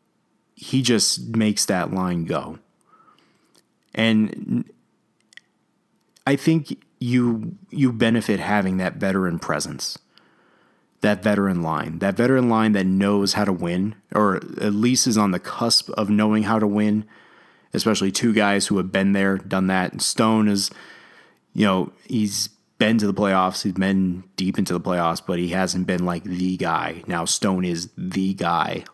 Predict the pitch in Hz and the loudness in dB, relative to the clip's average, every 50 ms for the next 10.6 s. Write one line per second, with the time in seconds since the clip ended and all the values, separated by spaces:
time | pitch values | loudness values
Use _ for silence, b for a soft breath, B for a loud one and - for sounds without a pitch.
0 | _ _ - 98 95 85 82 85 87 87 - - - - 151 147 117 - - - | _ _ -6 -4 -4 -4 -6 -6 -8 -8 -8 -6 -4 -2 0 0 0 -2 -6 -10
1 | _ b b b b b b b b b b b b b b b b b b b | _ b b b b b b b b b b b b b b b b b b b
2 | b b b b _ _ _ _ _ _ _ _ - 117 113 117 117 110 101 131 | b b b b _ _ _ _ _ _ _ _ -2 0 2 2 2 2 2 2
3 | 131 123 - 113 113 113 117 123 113 123 135 120 107 - - - 120 113 123 127 | 2 2 2 2 2 4 2 2 2 2 2 0 0 -2 -4 -4 0 0 2 2
4 | 127 113 113 113 113 104 98 90 82 85 90 - - - - 104 107 104 101 98 | 2 2 2 2 2 2 0 0 0 -2 -4 -4 -4 -6 -2 0 0 2 2 2
5 | 95 92 92 92 92 - _ _ _ _ _ _ _ _ _ - - 101 101 107 | 0 0 -2 -4 -6 -10 _ _ _ _ _ _ _ _ _ -4 -2 2 2 4
6 | 110 113 120 123 127 131 127 - - - - - - _ _ _ - - - - | 4 4 4 4 2 2 0 -2 -4 -8 -12 -14 -16 _ _ _ -20 -10 -4 0
7 | 107 101 98 98 - - - - - - - - - 131 127 113 - - - 165 | 0 2 2 0 -2 -6 -12 -14 -14 -12 -12 -10 -6 -2 -2 -2 -2 0 0 0
8 | 170 165 - - 107 104 127 120 120 110 - 127 117 113 104 - 117 107 95 87 | 0 2 0 -2 -2 0 2 0 0 0 0 -2 0 0 0 0 0 0 -2 -2
9 | - - - - 107 - - 92 87 82 - - - - - - 107 104 101 90 | -4 -6 -6 -6 -6 -4 -4 -4 -4 -4 -4 -2 -2 -2 0 0 0 0 0 -2
10 | - - - - 95 - - - - 62 - | -4 -6 -4 -4 -4 -4 -6 -8 -10 -10 -10